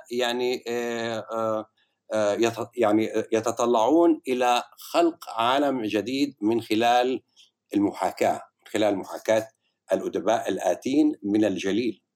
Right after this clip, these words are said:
بس منيح التذكير على فكرة إنه، آم،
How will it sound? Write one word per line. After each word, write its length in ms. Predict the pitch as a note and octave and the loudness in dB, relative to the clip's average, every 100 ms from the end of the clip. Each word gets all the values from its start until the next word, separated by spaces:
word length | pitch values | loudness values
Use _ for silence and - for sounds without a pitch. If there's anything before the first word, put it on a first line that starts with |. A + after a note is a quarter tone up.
| _ D3+ | _ -6
بس 140 | D#3+ | -4
منيح 180 | F#3+ F3+ | -2 -4
التذكير 560 | D3+ D3 - - F3 A#2+ | -6 -6 -6 -2 0 2
على 160 | B2 | -2
فكرة 400 | C3 B2+ A#2 - _ _ _ - | -2 0 0 -2 _ _ _ -4
إنه، 480 | C3+ D3 C#3+ C#3 C#3 B2 | 2 2 4 0 -2 -2
آم، 500 | A#2+ A#2 A2+ G#2+ | 0 0 -2 -4